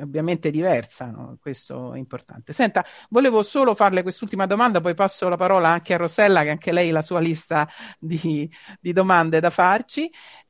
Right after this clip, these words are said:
E volevo chiederle, eh, c'è un termine che si chiama, che è determinanti sociali della salute.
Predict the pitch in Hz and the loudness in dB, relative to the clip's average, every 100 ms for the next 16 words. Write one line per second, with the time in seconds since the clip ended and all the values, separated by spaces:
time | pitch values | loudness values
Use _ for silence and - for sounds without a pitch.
0 | 208 208 202 190 185 170 190 247 277 277 | -2 2 2 2 0 -4 -2 0 2 0
1 | 254 180 156 151 147 - - 185 180 160 | 0 0 2 2 0 -2 -6 -4 -4 -6
2 | 160 - - 269 202 185 175 - 190 240 | -14 -6 0 2 2 -2 -6 -8 -4 2
3 | 277 294 220 180 165 - - 190 208 208 | 4 4 0 0 -4 -6 -6 -4 0 2
4 | 208 202 - 208 214 220 175 185 202 202 | 2 -2 -2 0 2 2 0 0 0 0
5 | 214 233 254 - 208 202 - 196 196 190 | 0 0 0 -4 -6 -6 0 4 4 2
6 | 190 180 170 147 135 147 | 2 2 0 -6 -6 -8